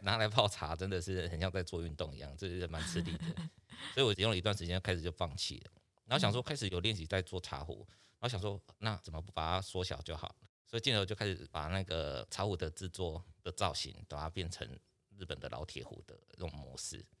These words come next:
Speaker 2: 嗯。
Speaker 1: 然后再来它就不会有生锈的问题，然后后来就为了比赛就延伸了一整套的茶器具这样子。
Speaker 2: 哦，原来是这样。
Speaker 1: 对。
Speaker 2: 嗯。那请老师分享一下这次作品的创作灵感来源。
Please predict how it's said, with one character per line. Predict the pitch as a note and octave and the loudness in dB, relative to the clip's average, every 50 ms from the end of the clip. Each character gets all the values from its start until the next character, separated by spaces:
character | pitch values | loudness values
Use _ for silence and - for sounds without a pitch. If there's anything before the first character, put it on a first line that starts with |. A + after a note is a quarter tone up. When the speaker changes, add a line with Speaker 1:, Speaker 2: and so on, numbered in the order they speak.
| _ _ - | _ _ -18
Speaker 2:
嗯。 | G3+ G3 F#3 - | -18 -16 -12 -4
Speaker 1:
然 | - F2 F2+ | 0 0 0
后 | - - | 0 -2
再 | - - G2 C#2+ | -2 0 0 0
来 | C#2+ | 0
它 | E2 F2+ | 0 -2
就 | D#2+ E2 | -2 -2
不 | D#2 D2+ D#2+ | -4 -4 -4
会 | D#2+ | -6
有 | C#2+ | -6
生 | - D#2 D#2 | -6 -6 -6
锈 | - - - | -6 -6 -6
的 | - - | -8 -8
问 | - D2 C#2 - | -8 -8 -10 -10
题， | - - - _ _ _ _ _ _ _ | -12 -16 -18 _ _ _ _ _ _ _
然 | F#2 F2+ | -2 0
后 | F#2+ | 4
后 | A2+ A2 F#2+ | 6 6 6
来 | E2+ | 6
就 | E2+ G2+ F#2+ | 4 4 2
为 | G2 F#2 | 2 2
了 | F2+ | 0
比 | F#2 - C#2+ | -2 -6 -10
赛 | C#2 - E2 D#2 | -8 -6 -4 -4
就 | - F2 D2+ | -2 -2 -4
延 | C2 E2 D#2+ | -2 -4 -4
伸 | E2+ E2 | -2 -2
了 | E2 | -2
一 | E2 | -2
整 | E2+ - F2+ | -4 -6 -8
套 | - - C#2 | -8 -6 -6
的 | - - | -6 -8
茶 | - - - | -12 -12 -12
器 | - - - - - | -12 -12 -12 -12 -14
具 | - - - | -16 -20 -18
这 | - - | -18 -18
样 | - - - | -18 -18 -20
子。 | - - _ _ _ _ _ _ - - _ _ - | -20 -20 _ _ _ _ _ _ -20 -20 _ _ -20
Speaker 2:
哦， | E3+ E3 E3 F3+ G3+ G#3+ G#3+ F#3 E3+ E3 | -20 -20 -18 -20 -20 -20 -20 -20 -14 -10
原 | E3 E3+ | -8 -6
来 | E3+ E3 E3+ | -4 -4 -4
是 | F3 - - | -6 -8 -10
这 | - - F3+ E3+ E3 | -12 -10 -6 -4 -4
样。 | D#3 D3+ C#3 B2+ B2 - F#3 F#3 - | -4 -4 -4 -6 -6 -8 -10 -10 -10
Speaker 1:
对。 | - - F#2 - - _ _ _ - | -8 -8 -8 -8 -10 _ _ _ -20
Speaker 2:
嗯。 | F3 D#3+ D#3 - _ _ _ _ _ _ _ _ _ _ _ _ _ _ | -20 -20 -20 -20 _ _ _ _ _ _ _ _ _ _ _ _ _ _
那 | C#4+ C#4 | -4 -4
请 | B3+ - - G3+ | -2 -2 0 0
老 | G#3+ G3 F3 | 2 2 2
师 | E3+ F#3+ F3+ | 0 -2 -2
分 | - G3 G3 G3 | 0 0 0 0
享 | G3 F3 A2 D#3 | 0 -2 -4 -6
一 | |
下 | D#3+ F3 D#3+ - - | -6 -8 -10 -4 0
这 | B3 B3 | 0 2
次 | A#3+ - C#4 A#3+ | 2 2 0 4
作 | G#3 C4 A3 | 6 6 6
品 | G3 F#3 D#3+ | 6 4 2
的 | D3 D3+ | 2 2
创 | - - G3+ G3 | 2 2 2 2
作 | F#3+ G#3 F#3+ | 4 4 2
灵 | E3 C#3 C3+ C3+ | 2 2 0 0
感 | C3 D#3 B2 G#2 | 0 0 0 0
来 | E2+ D2 E2+ | -2 -2 -4
源。 | F2 E2+ E2 D2 D#2+ G3+ | -4 -4 -4 -4 -4 -6